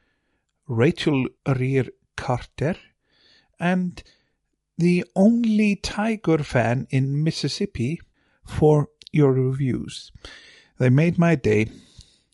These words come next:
I know there are many more reviews out there, and hopefully you will add one of your own. So, like, subscribe, rate, and support.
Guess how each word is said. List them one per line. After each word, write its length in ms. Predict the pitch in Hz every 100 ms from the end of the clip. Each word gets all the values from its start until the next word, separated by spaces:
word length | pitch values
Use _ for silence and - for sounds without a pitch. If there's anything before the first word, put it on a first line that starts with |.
| - _
I 120 | - 135
know 640 | 135 175 185 190 185 185 - _ - - _
there 140 | 147
are 80 | 139
many 380 | 135 156 165 156
more 400 | 147 143 143 135
reviews 580 | 131 131 131 131 127 - -
out 220 | 139 -
there, 320 | 147 165 165
and 120 | 170 151
hopefully 460 | 190 196 143 139
you 160 | 135 135
will 160 | 120
add 280 | 110 104 107
one 160 | 107 104
of 140 | 107
your 140 | 110 127
own. 280 | 127 107 - - _ _ _ _ _ _ _
So, 460 | - 165 175 196 - _ _ _ _ _ _ _ _
like, 420 | 165 180 170 - - _ -
subscribe, 800 | - 165 - 120 131 123 123 - _ _ - _ _ _ - 139
rate, 540 | 180 170 - - - - _ _ _ -
and 260 | 113 120
support. 720 | - - 127 - - - -